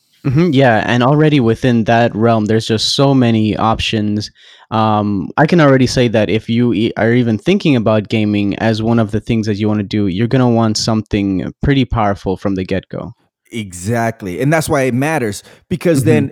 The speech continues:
Speaker 2: if you just gonna want, there's another need. Like, for example, if you just want a computer for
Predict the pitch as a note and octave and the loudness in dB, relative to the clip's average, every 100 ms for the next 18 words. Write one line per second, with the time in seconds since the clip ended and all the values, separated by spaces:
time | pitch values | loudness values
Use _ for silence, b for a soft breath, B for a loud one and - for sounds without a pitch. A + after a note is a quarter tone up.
0 | - D#3+ B2 B2 E3 G3 F#3+ C3+ E3 C#3 | -4 -4 -2 -2 -2 0 -2 -2 -2 0
1 | C#3+ C#3+ C#3 C3+ D3 E3+ D#3+ B2 G#2+ F2 | -2 -2 -2 -2 0 2 2 0 -2 -4
2 | A2 - B2+ D3 C3+ C3 B2+ E3 D#3+ - | -6 -4 -4 -2 -2 -2 -2 -4 -4 -4
3 | A2 C3 C#3 A#2+ C3+ A2+ C3+ B2 - F#2 | -2 -2 -2 -4 -6 -2 -2 -2 -4 -8